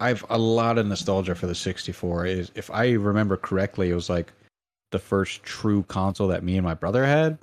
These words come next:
So, like, I am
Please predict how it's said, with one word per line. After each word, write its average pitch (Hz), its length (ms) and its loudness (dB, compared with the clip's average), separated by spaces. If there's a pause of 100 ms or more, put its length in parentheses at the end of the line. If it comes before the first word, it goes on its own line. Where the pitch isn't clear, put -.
So, 92 380 0
like, 87 360 -2 (680)
I 160 260 2
am 92 380 0